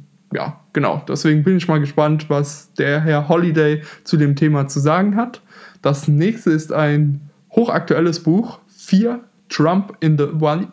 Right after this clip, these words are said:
in the White House bei Bob Woodward. Und was an dem Buch so interessant ist, ist nicht irgendjemand, der hier schreibt, sondern Herr Woodward ist ja eine sehr bekannte Persönlichkeit im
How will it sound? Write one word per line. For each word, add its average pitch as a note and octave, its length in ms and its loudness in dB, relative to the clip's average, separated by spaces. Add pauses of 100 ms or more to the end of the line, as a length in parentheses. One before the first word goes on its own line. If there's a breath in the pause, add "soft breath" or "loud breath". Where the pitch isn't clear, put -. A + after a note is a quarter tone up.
(140)
in D#3 100 2
the C#3+ 100 0
White D#3 280 0
House A#3+ 320 -4 (260 loud breath)
bei D3 140 2
Bob D3+ 340 -2
Woodward. G3 640 0 (400 soft breath)
Und D3+ 480 0
was D#3 180 0
an F#3 120 4
dem D#3 120 4
Buch F#3+ 240 -2 (580)
so D#3+ 220 0
interessant D#3+ 460 0
ist, E3 140 -2
ist D#3 340 -4
nicht D#3+ 340 0
irgendjemand, E3+ 600 2
der D3+ 80 0
hier D#3+ 160 0
schreibt, E3+ 320 -2
sondern C#3+ 560 0 (360 loud breath)
Herr C#3 260 0
Woodward D#3 500 0
ist - 540 -4
ja D#3 280 0
eine C#3+ 200 0
sehr D#3+ 140 2
bekannte D3+ 400 -2
Persönlichkeit C#3+ 920 0
im C#3+ 360 0